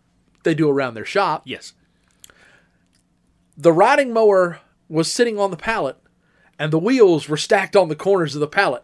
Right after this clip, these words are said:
Speaker 1: not attached to the unit. And I went, "c-" so the next time I'm by there, I asked them, and they're like, "Yeah, those tires had been replaced two and three and four times. We just weren't putting the time and effort in since that thing was out there collecting dust."
Speaker 2: Right.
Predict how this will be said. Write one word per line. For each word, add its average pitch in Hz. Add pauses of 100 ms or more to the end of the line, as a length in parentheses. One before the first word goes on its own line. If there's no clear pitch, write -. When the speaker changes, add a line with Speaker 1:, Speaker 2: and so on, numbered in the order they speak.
(100)
Speaker 1:
not 208
attached -
to 220
the 180
unit. 165
And 147
I 175
went, 170 (1200)
"c-" 190 (100)
so 156
the 151
next 170
time 175
I'm 147
by 220
there, 143
I 135
asked 180
them, 131
and 147
they're 170
like, 156 (1300)
"Yeah, 135
those 151
tires 135
had 131
been 131
replaced 127
two 147
and 135
three 135
and 127
four 139
times. 131
We 139
just 135
weren't 135
putting 139
the 123
time 131
and 123
effort 127
in 120
since 117
that 127
thing 127
was 123
out 127
there 127
collecting 139
dust." 139
Speaker 2:
Right. 139